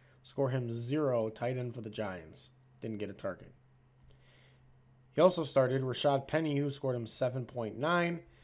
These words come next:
and Kareem Hunt, who scored him nine point one. He started Daniel Carlson at the kicker spot, who scored ten.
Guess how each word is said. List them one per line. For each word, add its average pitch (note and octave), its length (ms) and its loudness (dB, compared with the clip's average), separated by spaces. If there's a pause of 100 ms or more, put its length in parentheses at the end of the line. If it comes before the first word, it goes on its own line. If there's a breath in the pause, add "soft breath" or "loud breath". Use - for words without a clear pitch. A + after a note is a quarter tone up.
(200 soft breath)
and C3+ 140 -6
Kareem C3+ 340 0
Hunt, C#3 300 0
who C3+ 100 -2
scored B2+ 260 -4
him A2+ 200 -2
nine G2+ 240 -4
point - 280 -10
one. F2+ 360 -10 (840 soft breath)
He B2 140 -4
started A2+ 420 0
Daniel A2+ 280 -2
Carlson C3+ 480 2
at G#2+ 100 -4
the - 60 -16
kicker D#3+ 260 -4
spot, D3 300 6
who C3+ 60 0
scored - 360 -10
ten. C3 400 -4